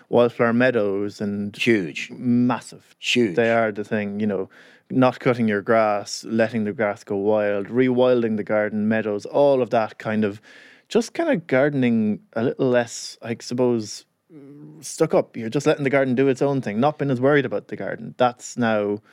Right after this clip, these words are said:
Speaker 1: in.
Speaker 2: Yeah,
Speaker 1: Yeah.
Speaker 2: and is that going to feed into a movement, or how has that come about, and do you see it being sustained?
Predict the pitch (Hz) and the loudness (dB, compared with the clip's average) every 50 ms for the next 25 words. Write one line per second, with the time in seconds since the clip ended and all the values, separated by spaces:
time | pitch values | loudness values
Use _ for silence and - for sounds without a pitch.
0 | _ _ _ _ _ _ _ - 120 156 165 - - - _ _ - 120 147 147 | _ _ _ _ _ _ _ 0 0 0 0 -2 -6 -12 _ _ -4 0 4 4
1 | 156 151 127 117 104 98 - - - 143 135 139 135 - 160 156 - - - 165 | 4 6 4 2 2 0 -2 0 0 0 0 0 0 2 2 0 2 2 4 2
2 | 165 165 - 170 170 151 - 139 131 - - - 160 156 143 120 139 135 123 - | 2 2 0 -2 -2 -2 -2 -6 -8 -4 0 2 2 2 2 0 -2 -2 -2 -2
3 | - 135 131 123 117 120 120 127 139 139 151 156 151 135 104 113 131 139 139 131 | 0 0 2 2 2 0 0 2 2 4 4 4 2 2 0 -2 0 0 0 0
4 | 131 - - - - - - - 117 113 107 104 101 98 101 101 101 101 98 101 | -2 -4 -6 -6 -8 -8 -4 0 2 4 4 6 4 4 4 4 4 2 2 0
5 | - - - - - 113 131 139 117 110 120 113 - - 120 113 - - - 110 | -2 -6 -10 -6 0 2 2 2 2 0 -4 -4 0 0 0 0 0 -2 -4 -4
6 | 107 95 - 117 113 107 90 87 95 90 87 101 98 90 - - 113 107 98 - | -2 0 2 2 2 2 0 -4 -8 -8 -6 -6 -6 -6 -4 -2 -2 -2 -2 -2
7 | - 107 98 87 - - 95 - - - 107 107 98 82 73 - - | -2 -4 -4 -4 -6 -10 -10 -6 -2 0 0 0 0 -4 -8 -10 -14